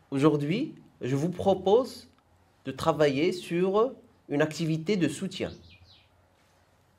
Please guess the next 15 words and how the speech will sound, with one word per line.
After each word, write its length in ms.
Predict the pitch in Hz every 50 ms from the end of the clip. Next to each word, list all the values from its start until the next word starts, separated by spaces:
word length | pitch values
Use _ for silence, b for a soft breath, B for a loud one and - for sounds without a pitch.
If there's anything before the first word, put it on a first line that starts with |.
| _ _ -
Le 100 | - 110
public 360 | 107 - 139 139 143 160 151
visé, 600 | 151 143 147 143 135 156 196 269 302 311 - - - _ _ _ _ -
c'est 140 | - - 135
la 60 | 127
première 380 | 127 - - 185 190 180 156 135
année 220 | 127 123 117 104
BAC. 420 | 87 92 92 95 98 - - - - _ _ _ _ b b b b b b b b b _
Donc, 300 | - 143 165 180 175 - - - -
cette 420 | - - 165 156 160 - - - -
séance 540 | - 202 202 214 233 302 320 311 - - -
ambitionne 800 | 160 165 165 156 175 175 - - - 190 196 220 254 269 294 311 - - - _ -
deux 320 | 143 143 196 240 - 196
objectifs. 640 | 190 156 131 160 151 - - - - - - - - _ _ _ - - - - - - - -
Premièrement, 640 | - 120 117 120 117 101 101 110 117 139 202 -